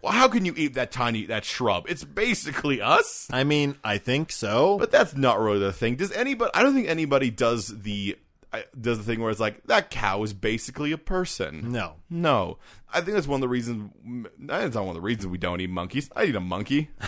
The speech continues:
Speaker 1: <laughs>
Speaker 2: I mean, people do eat monkeys.
Speaker 1: People do eat monkeys. I eat
Speaker 2: Yeah.
Speaker 1: a monkey.
Speaker 2: <laughs> Yeah.
Speaker 1: I mean, maybe. I don't know. I've never been given the option of eating a monkey. <laughs> Saying that there's still gonna be an option to eat a monkey. <laughs>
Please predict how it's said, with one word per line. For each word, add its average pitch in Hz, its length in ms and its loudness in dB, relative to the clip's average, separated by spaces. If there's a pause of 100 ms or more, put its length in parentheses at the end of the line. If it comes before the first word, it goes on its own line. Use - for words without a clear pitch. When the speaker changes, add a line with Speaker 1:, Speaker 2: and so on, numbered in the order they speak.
(240)
Speaker 1:
<laughs> - 420 -14
Speaker 2:
I 127 60 -2
mean, 123 160 0
people 131 220 2
do 120 180 2
eat 120 100 -4
monkeys. 107 420 -6
Speaker 1:
People 82 180 -8
do 90 100 -4
eat 123 120 0
monkeys. 80 360 -8
I 90 80 -2
eat 123 60 0
Speaker 2:
Yeah. 120 140 -2
Speaker 1:
a - 20 -6
monkey. 85 380 -4
Speaker 2:
<laughs> - 40 -20
Yeah. 117 140 -4 (560)
Speaker 1:
I - 120 2
mean, 104 160 2
maybe. 110 360 4
I 135 100 6
don't 131 80 6
know. 104 140 2
I've 147 100 6
never 208 140 4
been 247 160 -2
given 262 100 0
the 262 80 0
option 277 320 2
of 139 100 2
eating 120 220 0
a 98 60 0
monkey. 87 520 -4
<laughs> - 1160 -16 (840)
Saying 233 200 4
that 240 120 8
there's 156 160 4
still 190 120 4
gonna 170 120 2
be 196 60 4
an 190 60 2
option 190 320 4
to 233 60 2
eat 220 40 -2
a 202 40 -6
monkey. 208 520 -2
<laughs> - 60 -18